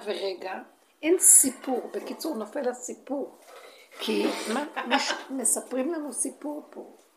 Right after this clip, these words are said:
ואנחנו הולכים עם הסיפור, ואין סיפור, יש נתון הרגע.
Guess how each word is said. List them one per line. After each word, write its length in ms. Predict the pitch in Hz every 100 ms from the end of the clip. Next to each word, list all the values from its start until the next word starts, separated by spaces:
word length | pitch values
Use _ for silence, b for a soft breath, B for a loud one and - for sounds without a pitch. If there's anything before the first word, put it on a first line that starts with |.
| -
ואנחנו 360 | - 220 - 220
הולכים 260 | 190 339
עם 180 | 277 294
הסיפור, 760 | 240 - 233 - 285 220 - - - _ _ _ _ _ - -
ואין 420 | 208 175 - 302 427
סיפור, 440 | - - - 220
יש 180 | 233 233
נתון 380 | 359 - 370 349
הרגע. 400 | 320 311 233